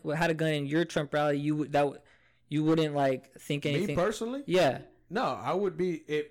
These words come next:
Speaker 2: if you were there, right? You support B L M, you're on the other side, right?
Speaker 1: You'd get mad and attack me.
Speaker 2: No.
Speaker 1: But
Speaker 2: If,
Speaker 1: why, why
Speaker 2: if
Speaker 1: did
Speaker 2: you have your gun,
Speaker 1: but
Speaker 2: you
Speaker 1: why
Speaker 2: are
Speaker 1: did those
Speaker 2: within your rights to have
Speaker 1: but
Speaker 2: your
Speaker 1: why
Speaker 2: gun.
Speaker 1: did those B M, B M L people get mad and attack him then? Like, how are they any different? Like, how do you know that they didn't,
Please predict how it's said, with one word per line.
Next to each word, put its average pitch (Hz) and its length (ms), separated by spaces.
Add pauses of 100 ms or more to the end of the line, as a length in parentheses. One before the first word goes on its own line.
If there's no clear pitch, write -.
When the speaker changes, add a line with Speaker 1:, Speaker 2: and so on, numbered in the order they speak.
Speaker 2:
if 147 240
you 220 220
were 247 160
there, 139 340
right? 143 300
You 170 380 (120)
support 170 400
B 170 140
L 160 160
M, 156 240
you're 147 180
on 143 140
the 147 100
other 139 160
side, 127 240
right? 123 120
Speaker 1:
You'd 170 140
get 165 160
mad 160 240
and 156 100
attack 165 340
me. 135 220
Speaker 2:
No. 151 260 (260)
Speaker 1:
But 160 120
Speaker 2:
If, 165 40
Speaker 1:
why, 185 140
why 175 240
Speaker 2:
if 202 60
Speaker 1:
did 208 80
Speaker 2:
you 233 100
have 226 300
your 233 100
gun, 202 320
Speaker 1:
but 180 60
Speaker 2:
you 180 60
Speaker 1:
why 208 100
Speaker 2:
are 247 100
Speaker 1:
did 226 80
those 226 160
Speaker 2:
within 240 160
your 208 140
rights 220 420
to 208 100
have 233 200
Speaker 1:
but 196 100
Speaker 2:
your 175 60
Speaker 1:
why 208 160
Speaker 2:
gun. 247 40
Speaker 1:
did 226 100
those 214 200
B 196 180
M, 208 220 (120)
B 180 140
M 196 140
L 214 100
people 190 300
get 170 160
mad 175 160
and 170 80
attack 165 280
him 185 200
then? 139 240
Like, 127 260 (540)
how 170 200
are 180 80
they 175 160
any 165 140
different? 160 360
Like, 139 120
how 175 120
do 180 40
you 175 80
know 165 220
that 160 160
they 165 180
didn't, 151 440